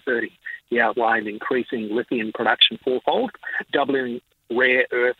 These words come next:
element output, two-thirds increase in nickel, a third more copper. Now, the growth in demand will drive jobs and investment too. Globally,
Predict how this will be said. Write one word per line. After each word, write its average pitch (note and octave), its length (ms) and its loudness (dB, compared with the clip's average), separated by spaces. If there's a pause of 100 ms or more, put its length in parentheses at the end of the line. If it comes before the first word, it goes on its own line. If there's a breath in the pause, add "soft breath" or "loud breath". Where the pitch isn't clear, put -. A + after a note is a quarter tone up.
element A#2+ 380 -2
output, B2 360 0 (380 soft breath)
two-thirds B2+ 560 0
increase B2+ 460 -2
in G2+ 160 -8
nickel, F3 340 -2 (320 loud breath)
a - 60 -12 (140)
third B2+ 240 0
more A2 200 -2
copper. A2 300 -2 (400 loud breath)
Now, G#2 180 0
the - 100 -12
growth B2 340 0
in A#2+ 80 -4
demand B2 380 2
will A#2 100 0
drive B2 340 2 (160)
jobs D#3+ 320 0 (400 loud breath)
and A#2 160 2
investment A2 480 -2 (100)
too. G#2 240 0 (240)
Globally, E3 540 0